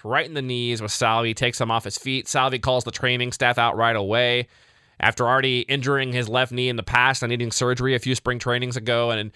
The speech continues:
uh, you know, Royals coming against these very same White Sox last weekend, you know, uh, <laughs> with Alex Gordon and Mike Moustakas, Moose out for the season,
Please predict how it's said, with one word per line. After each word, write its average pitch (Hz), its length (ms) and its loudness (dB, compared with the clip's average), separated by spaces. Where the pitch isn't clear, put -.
uh, - 160 2
you 127 140 0
know, 120 100 0
Royals 143 320 4
coming 139 400 2
against 139 300 4
these 139 160 2
very 147 400 2
same 165 260 0
White 156 300 2
Sox 139 340 2
last 135 400 2
weekend, 135 640 0
you 127 80 2
know, 131 140 2
uh, 82 480 -4
<laughs> 139 320 0
with 127 160 2
Alex 139 280 4
Gordon 156 360 6
and 135 100 2
Mike 151 160 2
Moustakas, 156 720 0
Moose 156 300 2
out 156 160 4
for 165 80 -6
the 143 100 0
season, 160 480 0